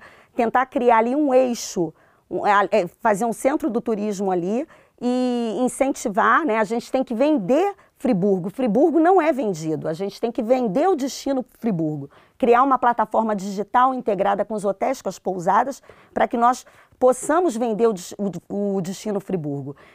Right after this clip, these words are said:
E, como eu disse anteriormente, o pós-pandemia, a gente vai ter um mercado aí valoroso.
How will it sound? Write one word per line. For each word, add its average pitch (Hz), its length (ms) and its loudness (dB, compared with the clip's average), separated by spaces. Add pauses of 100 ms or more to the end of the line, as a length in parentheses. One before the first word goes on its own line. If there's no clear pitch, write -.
E, 247 260 0 (200)
como 294 220 4
eu 262 80 8
disse 233 260 -4
anteriormente, 214 680 -2
o 180 40 2
pós-pandemia, 240 1000 0 (220)
a 220 100 -2
gente 214 240 -2
vai 254 140 4
ter 269 100 -4
um 277 60 0
mercado 247 560 0
aí 240 100 2
valoroso. 202 760 4